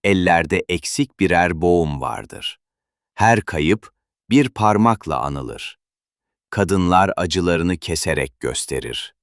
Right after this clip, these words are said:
Kan durur, zaman geçer. Ama o eksik parmak her şeyi anlatır.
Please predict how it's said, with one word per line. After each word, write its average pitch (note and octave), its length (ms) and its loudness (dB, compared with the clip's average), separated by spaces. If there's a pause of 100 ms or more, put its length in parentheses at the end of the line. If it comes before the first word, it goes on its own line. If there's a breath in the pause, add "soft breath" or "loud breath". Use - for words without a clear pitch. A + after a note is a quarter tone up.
(560)
Kan A2 380 2
durur, D#2 460 -8 (400)
zaman D#2+ 480 0
geçer. C#2+ 640 -10 (640)
Ama F#2 260 4
o F#2 220 2
eksik - 500 -4
parmak D2+ 560 -2 (200)
her A#2+ 240 4
şeyi D2 440 -4
anlatır. C2+ 720 -8